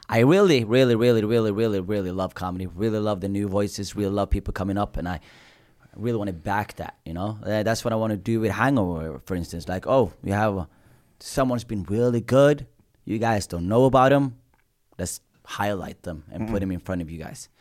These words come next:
Speaker 1: And then I saw, like, they, they did this thing on, uh, V G T V where they did, uh, a Folkets deltaker.
Speaker 2: Yeah.
Speaker 1: And that was,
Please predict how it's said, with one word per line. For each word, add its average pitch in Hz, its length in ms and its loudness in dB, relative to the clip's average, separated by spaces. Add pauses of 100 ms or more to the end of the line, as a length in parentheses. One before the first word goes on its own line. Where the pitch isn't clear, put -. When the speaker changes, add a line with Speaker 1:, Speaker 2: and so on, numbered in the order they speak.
(580)
Speaker 1:
And 113 180 -4
then 135 300 0 (600)
I 113 140 -4
saw, 117 460 2
like, 98 400 -2
they, 98 180 -2
they 101 300 -6
did 104 100 -2
this 95 120 -10
thing 101 220 -6
on, 95 240 -2
uh, 92 160 -2
V 107 180 2
G 90 80 -4
T 104 140 -2
V 117 180 2
where 110 220 -4
they 98 120 -2
did, 95 280 -2
uh, 90 500 -2 (1300)
a 92 80 -8
Folkets 117 540 -4
deltaker. 110 560 -2 (140)
Speaker 2:
Yeah. 101 200 -2 (680)
Speaker 1:
And 107 500 -4 (280)
that 139 260 2
was, 127 220 0